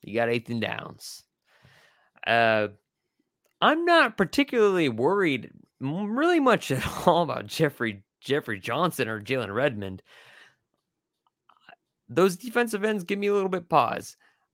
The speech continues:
Schmitty can only build so much over one offseason, um, and you can really only turn it on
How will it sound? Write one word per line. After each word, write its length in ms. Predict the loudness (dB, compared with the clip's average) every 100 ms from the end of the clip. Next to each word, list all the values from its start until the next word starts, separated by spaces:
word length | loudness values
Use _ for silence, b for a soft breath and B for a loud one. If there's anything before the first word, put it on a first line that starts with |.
| _ _ -20 -20 _ _ _ -14
Schmitty 520 | -10 -2 2 2 2
can 160 | 0 0
only 460 | 2 0 2 0
build 680 | -2 -10 -8 2 4 4 -2
so 340 | -10 2 2 2
much 440 | 2 0 -2 -14 -14 -4
over 300 | -2 0 -2
one 240 | 0 -4
offseason, 800 | -4 -6 -8 -8 -6 -4 -6 -8 -14 _ _ b b b _
um, 340 | 2 4 2
and 220 | 0 -2 -2
you 100 | -2
can 240 | 0 0
really 380 | -2 0 0 0
only 340 | -2 -2 -2
turn 300 | -2 -2 0
it 80 | 2
on 600 | 2 2 2 0 -4